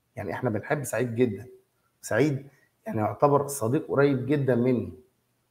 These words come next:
إلا إن من زمان الأيديولوجية بتاعتنا ما جاتش مع بعض، ولا مرة عملنا حوار مع بعض. ليه؟ سعيد مهاجم قوي. فأنا لا، أنا، أنا من النوع اللي بحب أتكلم بعقل شوية. سعيد عنده معلومات وعنده،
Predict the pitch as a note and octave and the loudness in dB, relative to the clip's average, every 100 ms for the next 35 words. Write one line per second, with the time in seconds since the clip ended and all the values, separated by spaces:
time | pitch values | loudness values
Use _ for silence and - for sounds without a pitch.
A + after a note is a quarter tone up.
0 | _ _ _ _ _ _ - B2 B2+ F3 | _ _ _ _ _ _ 2 6 6 6
1 | G3 E3 - - B2 B2+ A#2 B2+ E3 F#3+ | 4 4 0 0 2 2 4 4 4 2
2 | E3 - - _ A2+ - B2 A2+ A#2 D3+ | -2 -10 -18 _ -2 2 2 2 4 4
3 | E3 D3 D#3 D3+ B2+ A#2 C#3 C3+ A2 G#2+ | 4 4 0 2 0 0 0 -2 0 8
4 | A2+ G2+ G2+ C3 F#3 F3+ F3 D#3+ C3+ C3 | 8 8 2 6 6 8 6 6 4 4
5 | C3+ - B2+ B2 G#2 G2+ G2+ G#2+ - A#2+ | 2 6 6 6 4 2 0 -2 -6 2
6 | B2+ B2 - _ _ _ _ _ _ - | 4 2 -6 _ _ _ _ _ _ -4
7 | A2+ D#3 E3+ C#3+ D#3 D3 C#3 A2+ - - | 0 2 4 4 2 2 2 0 -2 -18
8 | _ _ _ _ _ _ _ _ _ - | _ _ _ _ _ _ _ _ _ 4
9 | B2+ D3 C#3+ C3 B2+ - A2+ A2+ G#2+ F#2 | 6 8 6 8 6 4 -2 -2 0 0
10 | A2+ A2+ B2 C3 A2 B2 B2 A#2 - B2 | 0 2 6 6 4 -2 -4 -2 -2 0
11 | A#2+ G2+ G2 A2+ - G2+ - G#2 - _ | 0 0 2 2 2 -10 -10 -12 -14 _
12 | _ _ - A#2+ D3 C#3+ E3 D#3+ D3+ A2+ | _ _ -4 2 4 4 2 2 0 0
13 | A2+ C#3 D3 A#2 A#2 D#3 C3+ | 0 0 0 0 0 2 2